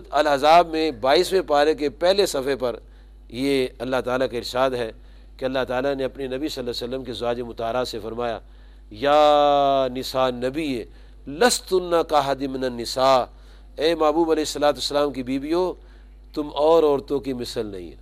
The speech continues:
یعنی آپ سے نسبت کی وجہ سے وہ عورتیں بھی بے مثال ہو گئیں۔ تو جن کی نسبت سے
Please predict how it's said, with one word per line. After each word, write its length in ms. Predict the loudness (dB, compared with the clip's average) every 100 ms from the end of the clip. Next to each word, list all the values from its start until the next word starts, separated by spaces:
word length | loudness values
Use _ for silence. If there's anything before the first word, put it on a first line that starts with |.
| -20 -20 -20 -20 -20 -20 -20 -20 -20 -12
یعنی 160 | -4 -4
آپ 460 | 2 6 8 8 6
سے 200 | 4 4
نسبت 580 | 4 -2 0 4 4 4
کی 160 | -4 2
وجہ 300 | 6 6 4
سے 220 | 6 6
وہ 120 | 8
عورتیں 360 | 6 4 2 0
بھی 140 | 0
بے 120 | 0
مثال 300 | 0 0 2
ہو 140 | 0 -2
گئیں۔ 140 | -6 -10 -20 -20 -20 -20 -8
تو 120 | -2 -2
جن 320 | 0 -2 -2
کی 200 | -2 2
نسبت 500 | 2 2 4 6 6
سے 360 | 6 4 4